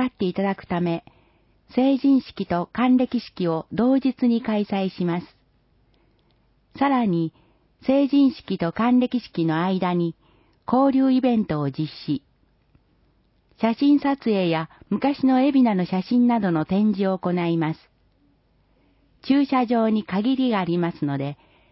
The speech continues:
公共交通機関でお越しください。交流イベント内容。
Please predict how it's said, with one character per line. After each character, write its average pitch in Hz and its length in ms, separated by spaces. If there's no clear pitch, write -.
公 254 240
共 247 280
交 240 220
通 220 180
機 - 140
関 156 220
で 147 100
お 143 40
越 170 240
し - 40
く 165 100
だ 151 140
さ 143 200
い。 - 100
交 269 220
流 262 160
イ 247 100
ベ 240 140
ン 240 100
ト 233 160
内 208 280
容。 135 240